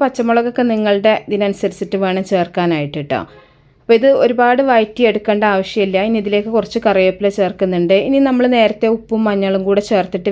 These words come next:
വേവിച്ച് വെച്ചിട്ടുള്ള ബീഫാണ് ഇതിലേക്ക് ചേർത്ത് കൊടുക്കുന്നത്. ഇത് ഞാൻ കുക്കറിൽ ഒന്ന് വേവിച്ചെടുത്തിട്ടുള്ളതാണ് കേട്ടോ. മുഴുവൻ വേവാക്കേണ്ട ആവശ്യമില്ല, എന്നാലും ഒരു മുക്കാൽ വേവാക്കിയിട്ടുള്ള ബീഫാണ്. അപ്പോൾ ഇങ്ങനെ ചെയ്യുകയാണെന്നുണ്ടെങ്കിൽ ബീഫ്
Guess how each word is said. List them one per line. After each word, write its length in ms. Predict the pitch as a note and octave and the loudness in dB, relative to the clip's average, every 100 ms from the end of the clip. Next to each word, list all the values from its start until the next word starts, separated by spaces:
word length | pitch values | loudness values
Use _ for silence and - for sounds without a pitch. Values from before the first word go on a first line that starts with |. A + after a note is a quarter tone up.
| G3+ | 0
വേവിച്ച് 360 | F3 F3+ F3+ G3+ | 0 -2 -2 -2
വെച്ചിട്ടുള്ള 420 | F#3+ F3+ F3 F#3 F3 | -2 -6 -2 -2 -2
ബീഫാണ് 420 | F3 F3 F#3+ F3+ | -4 -2 -2 -2
ഇതിലേക്ക് 320 | E3+ F3+ E3+ - | -2 -2 -4 -2
ചേർത്ത് 260 | F3 D#3+ G3 | -2 -2 -4
കൊടുക്കുന്നത്. 420 | F3 F3+ E3 D#3+ G3 - - - | -2 -2 0 0 -2 -4 -20 -4
ഇത് 80 | B3+ B3 | 0 2
ഞാൻ 100 | C4 C4 | 2 -4
കുക്കറിൽ 380 | B3+ A#3 A3+ B3 A3+ | -2 0 2 2 2
ഒന്ന് 180 | G#3+ B3+ D#4+ | 0 2 2
വേവിച്ചെടുത്തിട്ടുള്ളതാണ് 920 | G3+ F3+ F3+ G3 F3+ D3+ D#3+ D#3 D3+ D3 | 2 2 0 -2 0 -8 -4 -4 -2 -2
കേട്ടോ. 160 | C#3+ D#3 | -2 -2
മുഴുവൻ 300 | G#3+ A#3 C#4 C4+ | 2 4 4 4
വേവാക്കേണ്ട 520 | A3+ A3 G#3+ G#3 G3+ F#3+ F3+ | 4 4 2 0 -2 -2 -2
ആവശ്യമില്ല, 360 | F3+ G#3+ F#3+ F#3+ | -4 -2 0 0
എന്നാലും 240 | F#3 F#3 G3 | 0 0 0
ഒരു 80 | G#3 | 0
മുക്കാൽ 280 | - G#3+ A3 G#3+ | -2 0 2 2
വേവാക്കിയിട്ടുള്ള 600 | F#3+ F#3+ F#3+ F3+ F#3 F#3 F3+ | 2 0 -2 -4 -2 -2 -2
ബീഫാണ്. 460 | F3 - E3 D#3+ F#3+ - - - - - | -4 -2 0 0 -2 -8 -20 -20 -12 -6
അപ്പോൾ 160 | G#3+ A#3 | 2 2
ഇങ്ങനെ 200 | B3 B3 C4 | 4 2 2
ചെയ്യുകയാണെന്നുണ്ടെങ്കിൽ 600 | C#4 A#3+ B3 A#3+ A3 A#3 A#3 - - | 2 2 2 0 0 -2 -4 -8 -4
ബീഫ് 260 | G#3+ G#3 | -4 -4